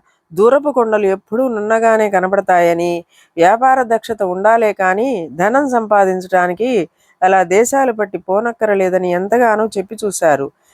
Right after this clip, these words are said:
కానీ లచ్చిశెట్టి మాత్రం వాళ్ళ మాటలు పట్టించుకోక తూర్పు దీవులకు వెళ్ళడానికి సన్నాహాలు ప్రారంభించాడు.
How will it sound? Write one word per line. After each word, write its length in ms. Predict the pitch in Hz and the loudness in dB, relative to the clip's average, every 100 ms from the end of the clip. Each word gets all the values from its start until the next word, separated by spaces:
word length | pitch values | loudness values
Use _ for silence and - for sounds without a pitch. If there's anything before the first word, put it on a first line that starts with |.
| _ - | _ 0
కానీ 300 | 214 247 254 | 0 0 0
లచ్చిశెట్టి 600 | 202 190 254 285 - 233 | 0 0 -4 -6 -6 -4
మాత్రం 560 | 196 185 214 269 214 - _ _ | -2 -2 -2 -4 -4 -10 _ _
వాళ్ళ 180 | 185 185 | 0 2
మాటలు 380 | 180 196 233 254 | 2 2 0 -2
పట్టించుకోక 800 | 202 180 233 233 208 196 185 185 180 175 - | -2 -2 -2 -6 -4 -2 0 2 2 0 -2
తూర్పు 280 | 254 240 | -4 -4
దీవులకు 420 | 240 220 196 190 180 | -2 0 0 0 0
వెళ్ళడానికి 580 | 170 185 226 202 190 | 0 2 2 0 -2
సన్నాహాలు 640 | 214 175 185 220 196 185 220 | -6 -6 -2 -2 0 0 0
ప్రారంభించాడు. 880 | 202 175 202 202 180 160 151 135 | 0 0 0 -2 -6 -2 -2 -2